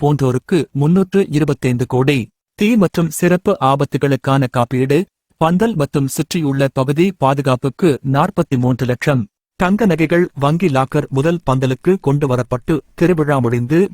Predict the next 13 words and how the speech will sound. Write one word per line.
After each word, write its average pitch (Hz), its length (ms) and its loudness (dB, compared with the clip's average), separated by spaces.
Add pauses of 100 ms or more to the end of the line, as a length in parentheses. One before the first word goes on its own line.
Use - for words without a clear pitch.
மீண்டும் 170 360 0
வங்கிக்கு 127 480 -2
திரும்பும் 151 400 0
வரையிலான 123 600 0 (220)
அனைத்து 175 360 0
காலங்களுக்கும் 123 680 0 (180)
இந்த 135 260 0
காப்பீடு 135 380 0
இருக்கிறது. 127 500 0 (460)
தனியார் 214 460 0
காப்பீட்டு 151 440 0
நிறுவனங்களின் 135 680 0
பின்வாங்கல். 123 560 0